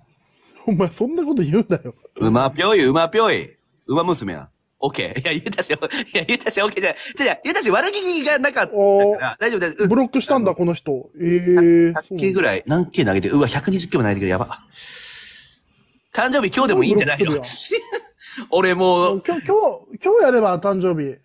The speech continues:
Speaker 1: 今日でいいじゃん。
Speaker 2: <laughs> まだ誕生日じゃない日に一位とか？やばいって。
Speaker 1: うん。
Speaker 2: なんでブロッコリーしたの？いや、なんか急におもんない言われたからさ。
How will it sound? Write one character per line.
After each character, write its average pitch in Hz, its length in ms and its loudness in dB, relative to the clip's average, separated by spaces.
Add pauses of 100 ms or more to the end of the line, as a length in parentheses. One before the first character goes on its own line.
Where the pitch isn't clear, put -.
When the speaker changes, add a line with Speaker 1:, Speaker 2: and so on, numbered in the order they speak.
(120)
Speaker 1:
今 311 80 -8
日 220 80 2
で 131 40 4
い 127 40 4
い - 0 -
じ 120 80 0
ゃ - 20 2
ん。 - 60 0
Speaker 2:
<laughs> - 1120 -4
ま 285 160 0
だ - 100 0
誕 277 300 0
生 302 140 4
日 240 60 0
じ 202 80 2
ゃ 190 60 0
な 190 100 0
い 190 60 -2
日 196 80 -6
に 156 100 -4
一 147 220 -8
位 151 40 -8
と 131 120 -4
か？ 98 260 -4
や 113 140 -2
ば 185 120 0
い 151 60 -4
っ 123 60 -8
て。 85 400 -14 (500)
Speaker 1:
う - 40 -20
ん。 76 240 -18 (420)
Speaker 2:
な 220 120 -2
ん 226 40 -4
で 170 80 0
ブ 139 100 -2
ロ 151 100 2
ッ - 140 -16
コ 123 120 0
リ 113 80 0
ー - 20 -8
し 107 60 -10
た 104 120 -2
の？ 92 240 -4
い 123 40 0
や、 123 60 0
な 156 120 0
ん 160 40 -4
か 107 240 -2
急 202 180 -4
に 190 200 0
お 151 120 0
も 190 120 0
ん 170 60 0
な 107 100 0
い 92 40 -2
言 92 80 -2
わ 92 100 0
れ 82 40 -6
た 80 80 -10
か - 100 -16
ら 90 60 -20
さ。 - 220 -20